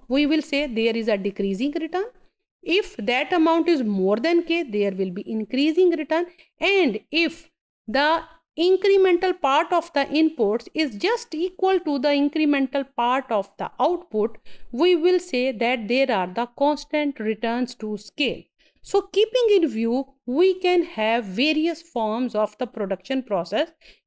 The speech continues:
where we assess that either there is constant return, either for this variable input there is increasing return, and for one any other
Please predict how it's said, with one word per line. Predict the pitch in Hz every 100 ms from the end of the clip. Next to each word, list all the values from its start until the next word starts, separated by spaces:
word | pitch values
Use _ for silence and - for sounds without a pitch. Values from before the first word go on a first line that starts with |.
| -
where | 285 370
we | 277 311 294
assess | 269 208 226 -
that | 240 254 -
either | 214 196 202 294
there | 220 254
is | 262 262
constant | - 190 175 196 202
return, | 269 277 349 480 _ _ _ _ _
either | 240 277 240 381
for | - - 294
this | 233 208 381 - -
variable | 196 185 208 240 302 330 311 359 359 -
input | 226 190 196 208 - _ _ -
there | 285
is | 294 233
increasing | 220 190 196 185 214 320
return, | 339 330 339 392 - - - -
and | 294 359 381
for | - - 247 262
one | 214 269 320 330
any | 285 339 349 -
other | 277 254 185